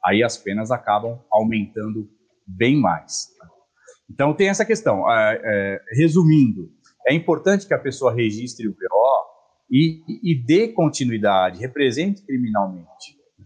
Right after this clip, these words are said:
pra que te-, para que tenha uma investigação, né? A investigação, ela não é rápida,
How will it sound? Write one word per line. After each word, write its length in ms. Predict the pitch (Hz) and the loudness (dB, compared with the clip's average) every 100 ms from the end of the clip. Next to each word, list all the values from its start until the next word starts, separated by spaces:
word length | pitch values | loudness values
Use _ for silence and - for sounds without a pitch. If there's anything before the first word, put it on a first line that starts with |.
| _ _ | _ _
pra 140 | - 120 | -4 -4
que 100 | - | -8
te-, 320 | _ 143 - | _ -4 -2
para 160 | 131 | -4
que 220 | 131 _ - | -4 _ -2
tenha 220 | 185 180 | 0 2
uma 120 | 120 | 0
investigação, 800 | 110 104 - 101 95 - 90 82 - | -2 -6 -8 -4 -4 -4 -10 -16 -4
né? 120 | 127 | -2
A 40 | |
investigação, 460 | 156 165 156 - 175 | 0 0 0 0 0
ela 100 | 175 | 0
não 140 | 160 | 0
é 80 | 180 | 0
rápida, 480 | 127 127 - 101 | 0 -2 -2 -10